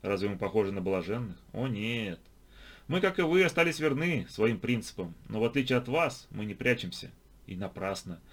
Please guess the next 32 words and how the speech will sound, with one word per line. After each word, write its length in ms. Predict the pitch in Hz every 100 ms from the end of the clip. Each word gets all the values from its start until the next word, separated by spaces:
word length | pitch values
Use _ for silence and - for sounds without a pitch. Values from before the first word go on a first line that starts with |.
| - - -
Были 220 | 120 135
и 60 |
до 160 | 127 110
вас 180 | 107 123
принципиальные 600 | 127 113 - 123 107 95
смельчаки, 500 | 98 87 92 - 92
и 160 | -
все 240 | 92 - 135
они 120 | 123
стали 260 | - 110 107
рабами 520 | 107 95 110 104 90
или 220 | 98 95
исчезли 400 | 92 - 107 101
в 80 | 92
бездне 460 | 87 107 92 95 92
эфира. 400 | - 95 90 - - -
Сначала 280 | 95 120 120
пали 280 | 123 113 110
теневые 400 | 110 107 110 107
софисты, 580 | 101 - 98 - 92 - - -
затем 320 | 98 127 123
клан 380 | 104 120 127 127 -
Дельбулада, 720 | - 107 104 110 104 101 92 87 - - - -
потом 340 | 98 - 135
сдались 540 | 101 113 113 110 - - -
менталеры. 720 | 110 - 107 107 101 92 90 - - - -
А 100 | 98
ведь 300 | 110 113 -
им 180 | 110 120
не 160 | 107 120
было 240 | 123 127
равных. 540 | 127 113 92 85 -